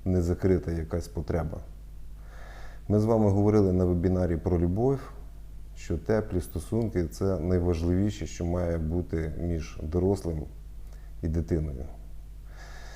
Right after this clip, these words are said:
Це саме перша форма мотивації — закрити базові потреби. Потім поступово з віком додається соціальна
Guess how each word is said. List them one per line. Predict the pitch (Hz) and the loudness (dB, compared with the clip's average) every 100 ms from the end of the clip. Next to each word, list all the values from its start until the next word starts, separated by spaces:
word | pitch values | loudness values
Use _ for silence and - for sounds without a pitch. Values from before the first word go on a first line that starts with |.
| - - - - - - | -12 -10 -12 -12 -14 -14
Це | - 127 | 0 2
саме | - 123 113 101 87 - - | 6 8 8 8 4 -2 6
перша | 110 95 - 90 80 - | 8 8 4 2 2 0
форма | 101 104 95 87 78 - | 4 6 6 4 2 0
мотивації — | 90 90 90 85 80 - 76 76 | 2 4 4 4 2 -2 -6 -4
закрити | 82 82 - 117 - 87 78 - | 0 0 2 2 2 0 0 -4
базові | 82 78 90 85 82 78 | -2 4 4 4 2 2
потреби. | 82 76 82 76 67 65 - - - - - - | 0 0 0 0 -4 -8 -14 -14 -14 -14 -12 0
Потім | 139 139 110 | 0 2 0
поступово | 98 - 85 101 107 98 85 | 0 -2 0 4 6 6 2
з | 78 80 | 0 0
віком | 101 101 90 80 80 | 0 2 -2 -2 -6
додається | 87 85 82 90 98 - 87 | -4 -2 2 2 2 -2 -6
соціальна | 92 - 98 82 76 | -6 0 2 2 -2